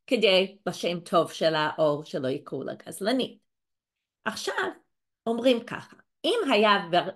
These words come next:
כאילו עכשיו אנחנו משנים משהו ב-, בסיפור, או בוא נגיד מוסיפים משהו לסיפור, ואומרים שרב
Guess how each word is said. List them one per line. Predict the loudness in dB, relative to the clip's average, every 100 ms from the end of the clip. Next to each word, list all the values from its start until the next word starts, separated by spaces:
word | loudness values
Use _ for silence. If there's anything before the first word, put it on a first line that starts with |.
| _
כאילו | -6 -2 -2
עכשיו | 0 0 2
אנחנו | 0 0 -2
משנים | -2 -4 -2 0 -2 -6 _ _ _ _ _
משהו | 0 0 0 -4 -6
ב-, | -6 -10 -6
בסיפור, | -6 -4 -8 -4 -4 -2 -6 -8 _
או | -12 -12 -12 _ _
בוא | -6 -4
נגיד | -4 -2 -2
מוסיפים | 4 4 4 0 -4 -2 -2 -2
משהו | -4 -4 -6
לסיפור, | -6 -8 -12 0 2 2 -4 _ _ -2
ואומרים | -2 2 4 4 2
שרב | 0 2